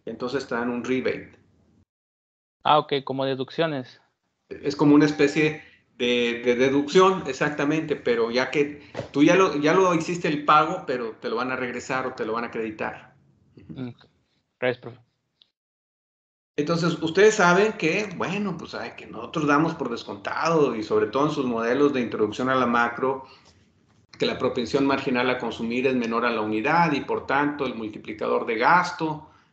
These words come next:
Speaker 1: del gasto público es igual, perdón, es mayor que la unidad. Ahora que si incremento gastos e impuestos en el mismo monto, el, el tamaño del multiplicador es uno. Pero si solamente incremento gasto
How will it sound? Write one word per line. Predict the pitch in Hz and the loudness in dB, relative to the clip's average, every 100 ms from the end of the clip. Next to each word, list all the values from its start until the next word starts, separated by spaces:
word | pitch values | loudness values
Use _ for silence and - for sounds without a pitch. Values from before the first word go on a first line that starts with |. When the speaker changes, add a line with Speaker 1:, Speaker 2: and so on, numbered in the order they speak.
| _ | _
Speaker 1:
del | - 107 | -10 -4
gasto | 143 160 147 | -2 -2 -6
público | 143 127 127 127 123 127 127 127 | -8 -8 -6 -6 -8 -4 -4 -2
es | 120 117 117 | -2 -2 -4
igual, | 123 131 135 127 139 - - _ _ - | -4 0 2 0 -2 -8 -16 _ _ -6
perdón, | 127 127 123 | -2 0 0
es | 123 | -2
mayor | 120 120 123 123 | -2 0 -2 0
que | 117 | -2
la | 107 | -2
unidad. | 110 117 135 135 - - _ _ _ _ _ _ _ _ _ | -4 -2 0 0 -6 -18 _ _ _ _ _ _ _ _ _
Ahora | 120 120 135 135 | -2 2 4 2
que | 123 | 0
si | 101 | -6
incremento | 117 110 113 127 156 160 143 | -8 -6 -2 0 0 2 2
gastos | 143 147 143 127 | 4 2 -2 -6
e | |
impuestos | 113 107 139 147 123 | -8 -2 -2 -2 -6
en | |
el | 113 | -4
mismo | 120 135 135 | -4 -2 -2
monto, | 147 156 151 156 160 160 | 0 0 0 0 2 2
el, | 117 107 110 - - _ | -2 -4 -4 -8 -18 _
el | 117 107 | -12 -6
tamaño | 123 117 131 139 | -2 0 2 2
del | 131 | 0
multiplicador | 123 113 110 107 117 113 120 | -2 -8 -10 -6 0 2 2
es | - | 2
uno. | 175 170 - - - _ _ _ _ _ _ _ _ _ _ _ _ | 4 6 4 -2 -16 _ _ _ _ _ _ _ _ _ _ _ _
Pero | - 110 110 110 | 0 4 4 0
si | 113 | -2
solamente | 127 151 151 160 160 | 2 4 4 4 2
incremento | 147 143 123 139 147 143 | 0 0 0 0 0 0
gasto | 131 151 151 - 151 - | 2 2 2 -4 -6 -8